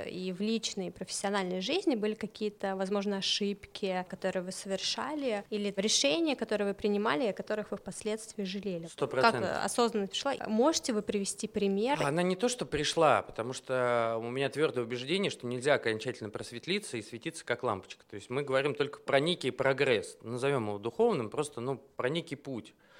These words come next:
Speaker 2: Путь очень забавный, потому что в каждый момент, когда я думаю, что я там замечательный, вообще там такой осознанный, проходит месяц, я смотрю на то, что я делал, думаю:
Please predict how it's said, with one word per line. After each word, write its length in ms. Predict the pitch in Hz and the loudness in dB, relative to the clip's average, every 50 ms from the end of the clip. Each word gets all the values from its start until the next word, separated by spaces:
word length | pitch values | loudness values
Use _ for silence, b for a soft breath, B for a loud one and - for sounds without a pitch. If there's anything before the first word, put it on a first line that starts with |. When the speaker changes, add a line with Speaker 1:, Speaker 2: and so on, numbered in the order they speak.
| B B B _ | B B B _
Speaker 2:
Путь 200 | - 208 233 - | 2 2 2 4
очень 260 | 170 156 - 156 147 | 2 0 0 -2 2
забавный, 420 | 131 151 143 143 196 226 233 208 147 | 4 4 8 10 10 8 10 6 2
потому 400 | - 120 - - 127 135 151 160 | 0 -2 -2 -2 -2 -2 0 -2
что 380 | - - - 135 127 120 - B B B B | -2 -2 0 2 2 2 0 B B B B
в 80 | - - | -8 4
каждый 280 | - 165 170 123 139 | 6 6 6 6 4
момент, 340 | 127 143 147 156 151 117 - | -2 -2 0 0 0 -2 -2
когда 220 | - 127 120 127 | -4 -4 -2 0
я 100 | 131 127 | 0 0
думаю, 220 | 127 135 139 131 120 | 0 -2 -4 -6 -6
что 200 | - - - 127 | -8 -12 -12 -10
я 280 | 120 117 120 117 110 | -4 -2 0 0 0
там 240 | 107 - 107 104 107 | -2 -4 -8 -8 -8
замечательный, 720 | 104 110 113 123 123 - - 135 123 113 - - 117 110 104 | -8 -6 -6 -6 -6 0 2 2 2 2 0 -6 -8 -8 -6
вообще 420 | 107 110 - - - 131 120 107 | -8 -8 -8 -8 -6 -4 -4 -4
там 240 | - - 101 98 95 | -4 -6 -10 -10 -8
такой 300 | - 113 - - 120 110 | -10 -10 -4 0 0 0
осознанный, 520 | 110 - 165 196 214 151 127 117 104 B B B B B B | 0 0 -2 -2 -2 -2 -6 -8 -8 B B B B B B
проходит 440 | - 143 127 - - 156 135 - - | -2 -2 -2 2 2 2 2 2 0
месяц, 420 | 143 151 151 123 - 113 - - | -2 -2 -2 -2 -4 -8 -8 -8
я 80 | 117 113 | -8 -6
смотрю 380 | - - 123 123 123 135 131 | -6 -6 -6 -6 -6 -6 -6
на 100 | 120 113 | -6 -6
то, 100 | 110 - | -8 -8
что 200 | 120 - - - | -10 -10 -10 -10
я 100 | 120 120 | -10 -8
делал, 280 | 120 127 160 175 151 120 | -8 -8 -6 -4 -4 -4
думаю: 360 | 110 120 110 107 107 113 120 | -6 -10 -12 -12 -14 -18 -20